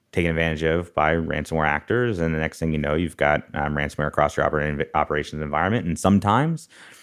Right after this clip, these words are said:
it's not all that impactful. And sometimes it's a close call and we're lucky the infrastructure stayed up. Sometimes the infrastructure didn't stay up,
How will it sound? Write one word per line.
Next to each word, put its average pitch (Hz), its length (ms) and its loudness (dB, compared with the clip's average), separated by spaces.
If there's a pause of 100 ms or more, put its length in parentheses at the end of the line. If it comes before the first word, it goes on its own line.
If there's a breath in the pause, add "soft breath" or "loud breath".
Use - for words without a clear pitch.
(240 loud breath)
it's - 180 -4
not 131 120 6
all 123 140 6
that 123 160 6
impactful. 120 720 2
And 82 340 -2
sometimes 104 720 2
it's 87 160 -4
a 76 60 -8
close 101 340 0
call 98 380 4
and 85 80 0
we're 85 100 0
lucky 82 480 0 (300 soft breath)
the 87 80 0
infrastructure 80 480 0
stayed 78 240 -2
up. 85 180 4
Sometimes 117 540 2
the 92 60 0
infrastructure 85 420 -2
didn't 107 340 4
stay 80 300 2
up, 82 240 2